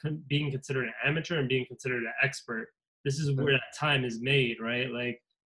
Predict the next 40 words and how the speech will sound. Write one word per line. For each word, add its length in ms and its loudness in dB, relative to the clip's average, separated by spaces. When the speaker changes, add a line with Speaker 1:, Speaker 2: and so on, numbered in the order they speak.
Speaker 1:
um, 540 4
people 240 2
that 160 2
can 80 2
make 180 6
it 80 -2
through 160 0
this 300 0
and 120 -4
still 500 -2
educate 540 0
and 160 -2
be 180 2
of 100 -2
value 440 2
to 80 -8
people 540 0
are 160 4
gonna 180 2
separate 480 0
themselves 520 -4
compared 460 -6
to 340 -2
anyone 420 6
who's 180 -4
just, 240 -2
like, 200 0
watching 360 -4
Netflix 360 -6
all 120 -6
day 280 -8
or 180 -10
just, 320 -6
Speaker 2:
<laughs> 80 -6
I, 100 -4
I 40 0
Speaker 1:
you 80 8
know, 60 2
Speaker 2:
agree. 360 -6
Speaker 1:
I, 60 -2